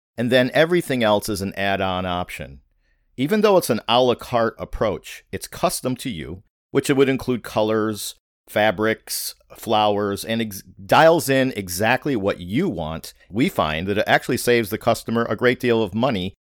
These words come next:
because they're not paying for things that they don't want, and they're not asking the vendor to swap things out of a larger package. So for price range one, the items I just mentioned,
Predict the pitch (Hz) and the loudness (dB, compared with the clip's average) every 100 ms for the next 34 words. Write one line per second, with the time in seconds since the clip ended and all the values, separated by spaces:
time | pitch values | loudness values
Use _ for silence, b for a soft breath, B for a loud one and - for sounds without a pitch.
0 | _ 117 139 120 123 113 104 104 - 110 | _ -2 2 4 4 2 0 0 0 0
1 | 113 120 - 98 98 104 - 104 95 87 | 0 -4 -4 -4 -2 -4 -2 -4 -2 -6
2 | - 135 98 67 - _ _ _ - 110 | -2 -2 -2 -4 -14 _ _ _ -4 0
3 | 110 107 104 107 110 - 110 110 101 95 | 2 2 2 4 2 0 -4 -2 -2 -2
4 | 92 - 90 - 98 95 - 101 101 104 | -4 -6 -8 -4 0 0 -2 -6 -4 -2
5 | 92 90 78 82 92 85 80 85 82 82 | -2 -4 -8 -8 -4 -4 -4 -8 -10 -8
6 | 82 71 - - _ _ _ _ _ _ | -10 -14 -20 -20 _ _ _ _ _ _
7 | - - 147 135 131 - - 151 185 - | -10 4 6 6 2 -2 4 4 4 0
8 | 147 147 147 - 120 123 71 78 78 107 | -2 0 0 -4 -4 -2 -4 -8 -6 0
9 | 110 131 143 127 113 92 120 - 117 135 | 2 4 2 2 0 2 0 0 -2 -2
10 | - 71 71 | -4 -14 -18